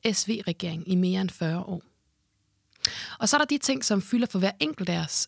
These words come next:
alt efter hvilken stol vi sidder på, og hvilke oplevelser vi selv har haft i løbet af året. Det sidste gælder også for landets mange forskere, der til daglig har fokus rettet knivskarpt mod lige præcis deres del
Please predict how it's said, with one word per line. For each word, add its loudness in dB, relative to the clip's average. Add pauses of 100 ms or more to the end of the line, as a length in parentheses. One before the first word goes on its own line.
alt 2
efter 0
hvilken 2
stol 0
vi -2
sidder 0
på, -6 (360)
og -2
hvilke 2
oplevelser 0
vi -2
selv 2
har -2
haft -10
i -4
løbet -2
af -2
året. -4 (1900)
Det 2
sidste 2
gælder 4
også 2
for 2
landets 2
mange 0
forskere, -2
der -2
til -4
daglig 0
har 0
fokus -2
rettet 0
knivskarpt -2
mod 2
lige 0
præcis 0
deres -4
del 0